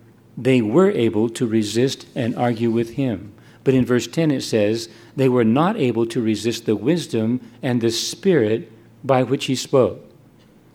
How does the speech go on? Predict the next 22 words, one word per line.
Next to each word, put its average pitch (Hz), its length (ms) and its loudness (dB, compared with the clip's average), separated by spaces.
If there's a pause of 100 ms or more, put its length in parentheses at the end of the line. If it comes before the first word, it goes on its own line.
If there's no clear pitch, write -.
They 175 120 6
could 175 160 -2
stand 170 320 2
against 113 320 0
Stephen, 117 440 0
but 110 160 0
they 107 120 -2
could 175 300 -4
not 151 240 -2
stand 113 320 -2
against 107 280 -4
the 110 80 -2
Holy 101 240 -2
Spirit, 104 460 -2 (200)
who 147 120 2
was 123 240 2
in 190 280 0
him 113 520 -2 (180)
and 131 160 2
speaking 123 580 -2 (100)
through 127 240 -2
him. 110 420 -4